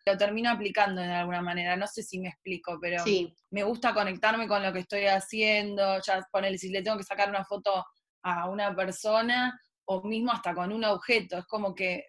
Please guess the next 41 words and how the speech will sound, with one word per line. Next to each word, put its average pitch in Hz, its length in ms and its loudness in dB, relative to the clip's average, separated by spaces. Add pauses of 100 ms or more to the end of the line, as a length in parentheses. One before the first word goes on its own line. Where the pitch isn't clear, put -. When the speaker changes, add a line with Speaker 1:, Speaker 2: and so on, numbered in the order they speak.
Speaker 1:
busco 208 420 -6
una 220 180 2
relación, 185 640 0
como 196 200 -4
que 185 80 -8
se 190 100 -10
establezca 202 460 -2
una 208 160 2
relación. 180 760 -4
Estoy 233 240 -2
generando 226 480 6
contenido 208 800 2
y 170 220 -4
me 170 200 -10
pongo 202 180 0
a 202 40 6
armar 202 320 4
como 190 280 -2
el 180 120 0
arte, 226 640 2 (400)
y 208 100 -4
es 202 60 -8
como 220 240 2
que 185 120 0
me 190 100 0
imagino 196 480 0
todo 233 160 4
el 220 100 4
escenario, 185 640 0
no, 190 160 -6
no 202 220 0
es 214 220 0
algo 180 340 0
que 165 640 -4 (100)
lleva 233 400 6
su 233 160 -2
proceso, 247 640 2
pero 190 400 0
me 202 160 -2
sale 277 300 4
como 214 280 2